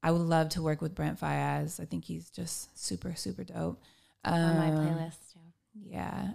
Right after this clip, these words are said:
Speaker 1: I love him. Um, I really wanna work with Party Next Door. He's a friend of mine. Um, I think that too, because I know so many people, um,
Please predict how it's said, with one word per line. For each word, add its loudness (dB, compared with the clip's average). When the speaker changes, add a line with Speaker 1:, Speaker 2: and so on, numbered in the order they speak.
Speaker 1:
I -2
love -2
him. -2
Um, 4
I 2
really 6
wanna 6
work 2
with -2
Party 0
Next 0
Door. 2
He's -6
a -16
friend 0
of 4
mine. 2
Um, 4
I 6
think 4
that 6
too, 2
because -4
I 4
know 4
so 2
many 4
people, 0
um, 2